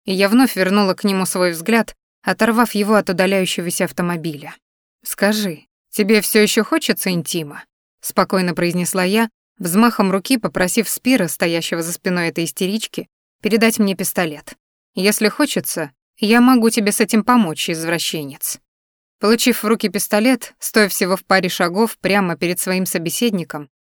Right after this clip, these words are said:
я якобы всерьез прицелилась в область его паха. По лицу взятого на мушку существа, все еще мужского пола,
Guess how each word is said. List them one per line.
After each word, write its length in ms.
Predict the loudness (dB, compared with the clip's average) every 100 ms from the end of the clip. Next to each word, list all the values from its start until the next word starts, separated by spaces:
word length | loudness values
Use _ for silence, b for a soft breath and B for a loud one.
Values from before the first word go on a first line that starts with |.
| _ _
я 260 | 0 4 4
якобы 480 | 4 2 0 -2
всерьез 580 | -2 -2 -2 0 0 0
прицелилась 720 | -4 -4 0 0 2 0 -4
в 80 | -2
область 420 | -2 0 -4 -4
его 200 | -4 -4
паха. 460 | -4 -6 -6 -10 -14 _ _ _ _ _
По 60 | -2
лицу 300 | 0 2 0
взятого 420 | 2 2 2 0
на 120 | 0
мушку 320 | 2 0 -4 -6
существа, 640 | -4 -4 -4 -2 0 0 _ _ -12
все 220 | -4 -2
еще 220 | -2 -2
мужского 520 | -2 -4 -4 -4 -4
пола, 380 | -2 0 0 -2